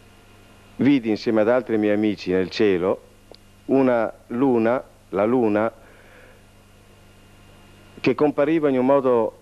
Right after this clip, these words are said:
insolito, straordinario, sia per la luce, sia per questo fatto. Era il quarto di luna, con la gobba a ponente, ma si vedeva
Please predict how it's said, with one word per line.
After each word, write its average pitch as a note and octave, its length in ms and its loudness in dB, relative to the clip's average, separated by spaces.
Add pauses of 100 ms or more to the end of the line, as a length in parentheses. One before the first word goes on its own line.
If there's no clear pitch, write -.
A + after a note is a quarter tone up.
insolito, A2+ 720 -2
straordinario, G#2+ 920 -2 (300)
sia D#3 300 0
per B2 160 -2
la A2+ 140 0
luce, A2 500 -4 (1080)
sia D#3+ 500 2 (560)
per A#2+ 180 -2
questo D#3 320 -2
fatto. F#2 580 -4 (1900)
Era D3+ 260 2
il B2+ 120 -2
quarto D3 340 -2
di B2 140 -2
luna, A2 440 -2 (680)
con A#2+ 120 0
la A2+ 80 2
gobba A#2 320 0
a - 20 -6
ponente, G2+ 640 -2 (760)
ma B2 140 0
si E3 160 0
vedeva B2+ 600 -2